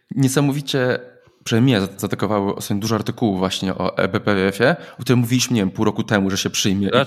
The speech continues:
Speaker 1: przyjął się
Speaker 2: jest,
Speaker 1: błyskawicznie.
Speaker 2: jest, idzie, idzie, idzie, idzie. Dlatego mówię, że dla mnie E B P F jest przyszłością. Szanuję Istio, że otworzyło rynek, ale są lepsze rzeczy.
Speaker 1: Ten cały obszar meszy się rusza. Znaczy, powiem jeszcze na,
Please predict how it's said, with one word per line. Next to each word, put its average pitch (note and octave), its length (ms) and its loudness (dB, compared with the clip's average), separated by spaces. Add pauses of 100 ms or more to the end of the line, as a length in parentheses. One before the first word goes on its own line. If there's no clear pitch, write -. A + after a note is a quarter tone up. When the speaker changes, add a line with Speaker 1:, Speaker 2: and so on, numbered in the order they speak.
Speaker 1:
przyjął A#2+ 180 4
się C3 100 2
Speaker 2:
jest, D3+ 120 2
Speaker 1:
błyskawicznie. A2+ 640 2
Speaker 2:
jest, F#2+ 120 0
idzie, A2+ 300 2
idzie, C3 500 0
idzie, B2+ 300 0
idzie. G#2+ 180 0
Dlatego A#2+ 340 -4
mówię, C3 280 0
że A#2 120 -10
dla B2+ 180 0
mnie B2+ 220 -4
E B2+ 80 0
B B2 140 2
P D#3 200 2
F D3 140 -2
jest A#2 120 0
przyszłością. A#2+ 880 -2 (720)
Szanuję E3+ 380 2
Istio, D#3 400 -4
że C3 120 -2
otworzyło A#2+ 560 4
rynek, A2+ 460 0
ale C3+ 420 -4
są - 220 -4
lepsze D3 300 -4
rzeczy. E2+ 360 -8 (220)
Speaker 1:
Ten C4+ 420 0
cały G3 200 4
obszar F3+ 360 0 (200)
meszy D#3+ 400 0
się C#3+ 460 0
rusza. A#2 420 0
Znaczy, D3 180 -8
powiem G3+ 180 2
jeszcze F#3 180 0
na, F3 60 0